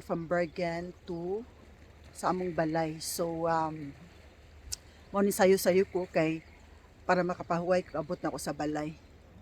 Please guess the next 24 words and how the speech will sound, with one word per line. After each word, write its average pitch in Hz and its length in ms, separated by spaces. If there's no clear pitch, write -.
Para 160 160
makatug 175 560
ko 185 80
gamay 180 320
kay 170 160
wa 165 80
ko 185 160
tug 214 240
gabi, 202 240
guys. 208 400
Wa 165 160
ko 165 160
tug 156 80
gabi. 156 400
So, 170 160
mao 170 160
ni 180 80
siyang 170 320
akong 165 480
life 233 640
diri. 214 560
Walay 190 240
tulog 175 320
usahay. 220 800